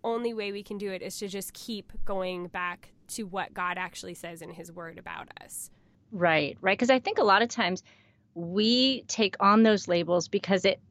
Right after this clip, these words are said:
Speaker 2: it, it gives us that thing we were talking about earlier. It eliminates the decision. If I say, "I'm not a morning person," well, then it kinda gives me permission to not try.
Speaker 1: Yeah.
Speaker 2: Or if I say that I'm not really good at math, it gives me the permission to not try to learn.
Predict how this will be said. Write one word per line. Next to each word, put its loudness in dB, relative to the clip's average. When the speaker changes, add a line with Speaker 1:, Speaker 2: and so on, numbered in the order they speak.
Speaker 2:
it, 2
it 2
gives 4
us 6
that 2
thing 2
we 4
were 2
talking -2
about 4
earlier. 4
It 0
eliminates 4
the 2
decision. 2
If 0
I 4
say, 2
"I'm 2
not 4
a 0
morning 0
person," -8
well, -4
then 0
it -4
kinda 0
gives -2
me -2
permission -4
to -4
not 0
try. 0
Speaker 1:
Yeah. -4
Speaker 2:
Or 6
if 2
I 4
say 0
that -2
I'm 2
not 2
really 0
good -2
at -4
math, 2
it -12
gives -8
me -6
the -6
permission -2
to -4
not 2
try 2
to -8
learn. 0